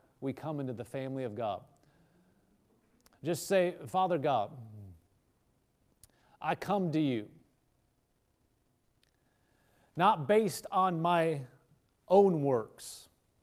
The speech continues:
but on what Jesus has done."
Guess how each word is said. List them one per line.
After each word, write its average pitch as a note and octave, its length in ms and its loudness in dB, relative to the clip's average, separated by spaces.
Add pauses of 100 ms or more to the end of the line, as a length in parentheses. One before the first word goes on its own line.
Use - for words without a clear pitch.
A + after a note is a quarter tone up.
(3250)
but D3+ 140 4
on D#3 180 2
what D#3+ 260 6
Jesus C3+ 520 0
has C3+ 240 -2
done." G#2 300 -4